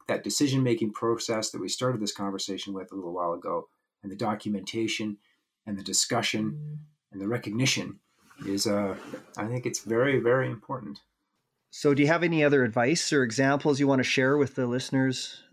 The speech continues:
Speaker 2: on how they can become better at communicating risks when they're in this leadership role?
Speaker 1: So many, uh, I mean, that's just such a huge topic. I, I think the first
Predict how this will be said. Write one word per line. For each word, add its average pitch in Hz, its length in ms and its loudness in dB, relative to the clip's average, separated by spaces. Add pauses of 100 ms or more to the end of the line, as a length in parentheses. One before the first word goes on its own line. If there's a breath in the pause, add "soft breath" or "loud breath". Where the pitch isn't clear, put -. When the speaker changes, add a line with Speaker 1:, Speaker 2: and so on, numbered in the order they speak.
Speaker 2:
on 117 600 -6 (160)
how 120 360 0
they 120 180 -2
can 127 160 -2
become 120 280 0
better 117 260 0
at 110 60 -8
communicating 117 560 -2
risks 131 340 -2
when 120 140 -6
they're 113 160 -4
in 113 100 -2
this 110 240 -8
leadership 123 480 -6
role? 123 280 -8 (720)
Speaker 1:
So - 180 -6
many, 127 340 2 (120)
uh, 113 300 -2
I 123 120 -4
mean, 131 120 2
that's 131 180 2
just - 140 0
such - 160 -4
a 107 40 2
huge 107 260 -2
topic. - 360 -2
I, - 180 0
I 139 80 -2
think 170 200 2
the - 80 0
first 139 340 0